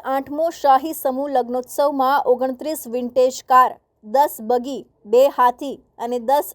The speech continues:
અશ્વ સાથે ભવ્ય વરઘોડો નીકળ્યો હતો. શાહી લગ્નોત્સવ માટે રજવાડી ગેટ તૈયાર કરવામાં આવ્યો હતો.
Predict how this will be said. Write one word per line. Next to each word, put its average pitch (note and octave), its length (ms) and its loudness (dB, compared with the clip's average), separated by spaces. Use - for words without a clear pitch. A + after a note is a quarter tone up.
અશ્વ C4+ 400 0
સાથે B3+ 420 2
ભવ્ય D4 400 2
વરઘોડો C4 460 0
નીકળ્યો G3 480 -6
હતો. - 180 -20
શાહી D#4+ 380 4
લગ્નોત્સવ D#4+ 580 0
માટે D#4 340 -2
રજવાડી C4+ 500 2
ગેટ C4 200 -4
તૈયાર B3 360 2
કરવામાં A#3+ 420 0
આવ્યો F#3+ 240 -6
હતો. - 220 -18